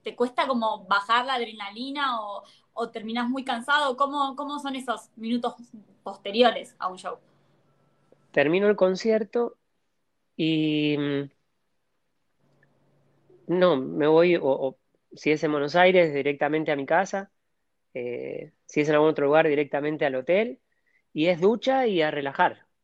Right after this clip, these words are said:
Speaker 2: O sea, ahí pasa como una película de todo lo que viví esa noche,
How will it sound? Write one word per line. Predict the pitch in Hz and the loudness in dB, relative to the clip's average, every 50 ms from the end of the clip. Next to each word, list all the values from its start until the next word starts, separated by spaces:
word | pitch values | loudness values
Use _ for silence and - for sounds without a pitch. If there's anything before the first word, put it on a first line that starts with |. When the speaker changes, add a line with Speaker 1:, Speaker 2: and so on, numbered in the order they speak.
| _ | _
Speaker 2:
O | - 147 | -16 -14
sea, | 139 143 143 135 143 156 151 _ _ 190 185 - _ _ _ _ _ _ _ _ _ _ _ _ _ _ _ _ | -12 -10 -10 -10 -10 -12 -18 _ _ -18 -18 -18 _ _ _ _ _ _ _ _ _ _ _ _ _ _ _ _
ahí | - 135 160 - - 160 160 | -4 -4 -4 -4 -4 -8 -4
pasa | - - 170 185 - 196 170 | 0 2 2 2 2 0 -2
como | 156 156 160 | -2 -4 -4
una | 165 170 170 147 | -2 -4 -2 -2
película | 165 156 160 196 180 - 190 185 185 190 | -4 -4 -4 -6 -4 -4 -2 0 0 0
de | 185 156 | 0 0
todo | 131 - 165 170 | 0 -2 -2 0
lo | 170 160 | 0 -2
que | 156 - 147 | -2 -4 -6
viví | 143 143 143 147 165 180 | -6 -6 -6 -4 -4 -4
esa | 185 175 196 185 | -4 -2 -4 -4
noche, | 185 190 190 185 - 196 214 | -2 -4 -6 -6 -8 -12 -12